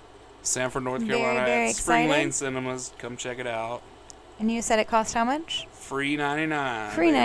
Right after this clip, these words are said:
Speaker 2: ninety-nine.
Speaker 1: Um, but I will be there.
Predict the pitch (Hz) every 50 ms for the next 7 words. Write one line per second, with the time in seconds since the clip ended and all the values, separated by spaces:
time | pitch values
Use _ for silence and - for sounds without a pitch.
0 | 226 220 220 214 214 220 226 240 262 277 294 294 302 311 - - - - - -
1 | - - - - - - - - - 120 123 127 127 123 123 127 127 143 147 147
2 | 147 - - - - - - - - - - - - - - 139 147 165 180 180
3 | 190 196 196 180 180 185 180 156 160 151 147 147 147 147 147 151